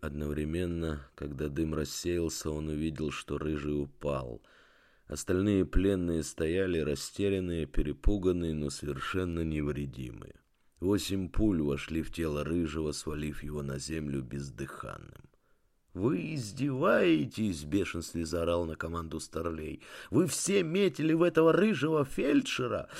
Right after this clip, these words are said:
По-вашему, только эта рыжая свинья заслуживает смерти!»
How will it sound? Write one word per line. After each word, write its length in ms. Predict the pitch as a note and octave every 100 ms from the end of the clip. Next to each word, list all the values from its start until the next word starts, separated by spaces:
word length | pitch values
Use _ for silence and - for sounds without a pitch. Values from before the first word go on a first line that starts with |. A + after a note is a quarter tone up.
| -
По-вашему, 480 | - E3+ G3+ - F#3
только 320 | F#3 F#3+ D3+
эта 220 | F3+ F#3+ E3+
рыжая 520 | E3+ A3+ C#3+ F3+ F3
свинья 600 | - D#3 D3+ D3+ D4 -
заслуживает 800 | D3+ D3+ - F#3+ C#3 D3 D#3 B2
смерти!» 680 | - D3 D#3 A2 - -